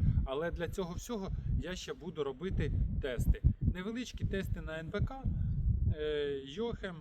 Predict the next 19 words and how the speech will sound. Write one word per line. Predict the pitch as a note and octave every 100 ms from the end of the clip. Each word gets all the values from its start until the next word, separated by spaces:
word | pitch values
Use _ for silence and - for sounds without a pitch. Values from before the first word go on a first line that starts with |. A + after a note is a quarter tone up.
| D#3+
йочем, | F#3 G#3+ - F3 D3+ C#3 - C#3+
як | D3+ - - C#3
ви | C3+
знаєте. | - A3+ A3+ G#3+ F#3+ F3 - - - - - - - -
Я | C#3+ E3 D#3+ C#3+ C#3 C3+
в |
наступному | D#3+ - F3 D#3 D3+
відео... | D3+ D#3 D3 C#3+ C#3 - - - - - -
Чи | -
через | - B3 D3+ C3
відео, | D3 C3+ B2+
можливо, | C3+ B2+ D3+ C#3
покажу, | C#3 C#3+ D3 D3
як | C#3+ D3 C#3+
я | C#3+
цей | C#3+ C#3
швидкий | - - C#3 D3
тест | C3+ D3 A#2+
зроблю. | E3 A3+ A3 F3+